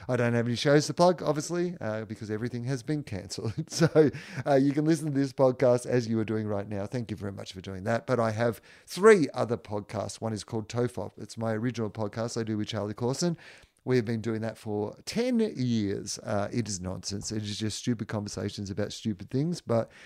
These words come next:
uh, some people do enjoy it, and we certainly enjoy doing it. So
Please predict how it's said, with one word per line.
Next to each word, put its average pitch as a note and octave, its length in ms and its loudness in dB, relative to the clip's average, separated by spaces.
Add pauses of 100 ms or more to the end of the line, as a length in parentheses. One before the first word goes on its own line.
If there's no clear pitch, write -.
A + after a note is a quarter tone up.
(320)
uh, A2 160 -2
some A#2 240 -2
people A#2 260 0
do A2+ 160 0
enjoy A2+ 300 2
it, A#2 100 2
and A2+ 140 0
we G#2+ 100 4
certainly G#2+ 440 0
enjoy G#2 300 2
doing B2+ 360 4
it. A#2+ 260 -4
So A2+ 360 2